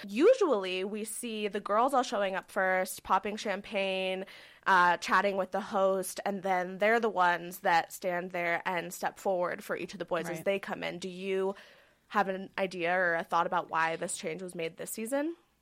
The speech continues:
Speaker 2: Yeah, I think they did it because the public had voted to bring in Tom. And so I think it automatically, like, shifted the power. Usually the boys have the power week one,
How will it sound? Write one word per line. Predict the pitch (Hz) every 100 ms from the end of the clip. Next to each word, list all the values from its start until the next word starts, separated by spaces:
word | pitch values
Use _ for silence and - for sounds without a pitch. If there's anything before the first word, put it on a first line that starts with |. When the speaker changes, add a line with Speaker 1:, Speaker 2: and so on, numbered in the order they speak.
| _
Speaker 2:
Yeah, | - 262 240
I | 226
think | 247 294 277
they | 285
did | 214 220
it | 208
because | 233 - 208 208 202 202
the | 196
public | - 196 196 214
had | 190
voted | 175 170 185
to | 185
bring | 190 180 165
in | 156
Tom. | 170 - 151 165 330 359 _ _ _ -
And | 220
so | 202 214
I | 190
think | 226 208
it | 208
automatically, | 180 185 180 170 175 - 196
like, | 190 170 165
shifted | - - 175 - 180
the |
power. | - - 160 170 180 190 208 -
Usually | 196 214 262 254 247 233
the | 185 185 185 180 175
boys | 175 170 175
have | 185
the | 180
power | 180 170 175 175
week | 175 -
one, | 165 160 170 208